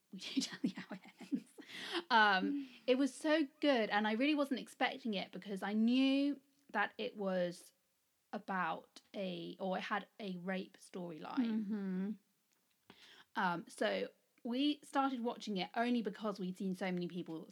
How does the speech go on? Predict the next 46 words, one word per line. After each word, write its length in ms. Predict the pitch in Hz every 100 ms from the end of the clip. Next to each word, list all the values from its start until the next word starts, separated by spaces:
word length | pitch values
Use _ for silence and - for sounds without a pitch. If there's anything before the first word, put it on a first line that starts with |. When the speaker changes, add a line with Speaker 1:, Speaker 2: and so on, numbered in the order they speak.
| -
Speaker 1:
say 160 | 170 165
how 140 | 170 -
good 160 | 208
it 100 | 180 -
was. 420 | - - - 185
Speaker 2:
Yeah. 300 | 220 170 160 160 -
Speaker 1:
Um, 240 | - 180 180
but 100 | 185
I 160 | 190
was 320 | 196 208 208 208
slightly, 840 | - 202 190 196 180 170 - - _ _ _ 208
oh 40 | 190
Speaker 2:
I 40 |
Speaker 1:
God, 100 | 180
Speaker 2:
was 80 | 185
Speaker 1:
I 60 | 175
don't 180 | 190 190
know 80 |
if 60 | 180
Speaker 2:
very 340 | 247 220 202
tense 400 | 190 202 165 185 170
about 180 | 165
the 60 | 269
Speaker 1:
Yeah, 540 | 220 226 220 202 190 185
I, 80 | 220
Speaker 2:
ending. 300 | 226 175 175
Speaker 1:
I 100 | 233
was 80 | 233
like, 160 | 220 220
"I 60 |
don't 260 | 226 262 254
really 260 | 247 240 240
know 220 | 226 214
how 240 | 202 202
this 180 | 196 190
is 80 | 190
gonna 180 | 190 175
go, 480 | 170 190 180 175 170 - - _ -
if 100 | 214
I'm 80 |
gonna 180 | 190 170
enjoy 380 | 160 165 175 160
it." 160 | - - _ _ _ _ -
But 160 | 226 -
it 100 | 214
was 220 | 226 220